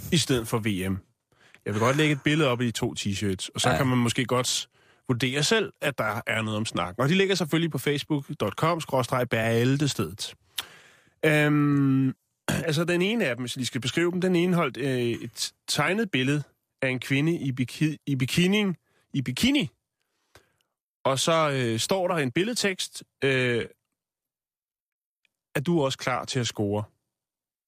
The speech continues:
Speaker 2: Ja, okay.
Speaker 1: I Brasilien.
Speaker 2: Ja.
Speaker 1: Og så et spørgsmålstegn.
Speaker 2: Den er svær.
Speaker 1: Ja, den er lidt derhen af. Og den anden, den er så, hvor der en, hvor der står, "Jeg elsker Bra-, Brasilien." Og så er der et hjerte, som også kan s-, tolkes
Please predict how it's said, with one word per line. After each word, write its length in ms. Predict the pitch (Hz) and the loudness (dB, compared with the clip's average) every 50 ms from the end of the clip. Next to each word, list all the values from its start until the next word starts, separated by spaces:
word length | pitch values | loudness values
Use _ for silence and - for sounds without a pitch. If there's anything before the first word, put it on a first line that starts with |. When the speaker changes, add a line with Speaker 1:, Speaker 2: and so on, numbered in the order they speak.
| _ _ _ _ _ _ _ _ _ _ _ _ _ _ _ _ _ _ _ - - | _ _ _ _ _ _ _ _ _ _ _ _ _ _ _ _ _ _ _ -2 0
Speaker 2:
Ja, 200 | 107 101 98 92 - - - _ - | 2 2 2 0 -2 -8 -12 _ -4
okay. 360 | 117 110 104 - 104 95 90 85 - - - _ _ _ _ _ _ _ _ _ _ _ _ _ _ _ _ _ - - | -2 -2 0 0 0 -2 -2 -4 -8 -16 -20 _ _ _ _ _ _ _ _ _ _ _ _ _ _ _ _ _ -4 -2
Speaker 1:
I 60 | 123 | -2
Brasilien. 600 | - 113 104 - - 98 - - 98 95 92 92 _ - - | 0 0 0 0 0 0 0 0 -2 -2 -2 -4 _ -6 -2
Speaker 2:
Ja. 140 | 98 92 - - - _ _ - | -2 -2 -2 -4 -10 _ _ -4
Speaker 1:
Og 60 | - - | -2 0
så 100 | - 107 | 0 -2
et 60 | 98 | -2
spørgsmålstegn. 720 | - - 98 92 92 - 107 98 - - - 95 - - - _ - - | -2 -2 -2 -2 0 0 -2 -4 -4 -4 -6 -6 -8 -8 -12 _ -4 -2
Speaker 2:
Den 120 | 104 98 | 0 0
er 40 | 95 | 0
svær. 200 | 92 - 98 - - - _ _ - - - | 0 -2 -2 -4 -4 -8 _ _ -8 -4 0
Speaker 1:
Ja, 160 | 87 104 135 | 0 2 2
den 180 | 147 185 185 190 | 2 2 2 4
er 100 | 175 165 | 2 2
lidt 200 | 156 143 135 - | 2 0 0 0
derhen 260 | 139 117 123 117 113 | 0 0 0 0 0
af. 140 | 110 - 107 | -2 -2 -2
Og 80 | 131 135 | 0 2
den 100 | 151 160 | 2 2
anden, 260 | 156 170 190 202 185 | 2 2 0 0 0
den 120 | 196 196 196 | 2 2 2
er 60 | 180 | 2
så, 140 | 165 185 170 | 0 0 0
hvor 80 | 165 | 0
der 60 | 170 | -2
en, 80 | 160 160 | -2 0
hvor 80 | 160 156 | -2 -2
der 40 | 147 | -2
står, 140 | - 156 - | -2 -6 -4
"Jeg 160 | - 143 135 | -4 -4 -2
elsker 280 | 151 156 156 151 - - - 139 | 0 0 -2 -2 -4 -8 -8 -8
Bra-, 180 | 135 135 - - | -8 -8 -10 -8
Brasilien." 520 | - 131 127 - 196 208 170 208 214 214 196 _ - - - - _ _ - | -6 -4 -2 0 -2 -2 -2 -2 -2 -2 -4 _ -12 -20 -20 -20 _ _ -4
Og 100 | 139 143 | -2 0
så 100 | - 180 | 2 2
er 220 | 160 147 139 139 | 2 2 2 0
der 160 | 135 160 160 - | 0 -2 -2 -2
et 180 | - 139 135 - - | -4 -6 -6 -6 -4
hjerte, 640 | 135 131 117 123 120 120 120 123 139 156 190 190 170 _ _ | -6 -4 -2 0 0 2 2 0 0 0 -2 -4 -6 _ _
som 180 | - - 165 - | -8 -8 -6 -4
også 300 | - 135 135 139 - 240 208 | -2 -2 -2 -2 -2 -4 -4
kan 140 | - 226 202 | -4 -4 -4
s-, 100 | - - _ - | -4 -6 _ -4
tolkes 600 | - - 165 151 151 156 180 208 - - - - | 0 2 2 2 2 0 0 0 0 -2 -4 -6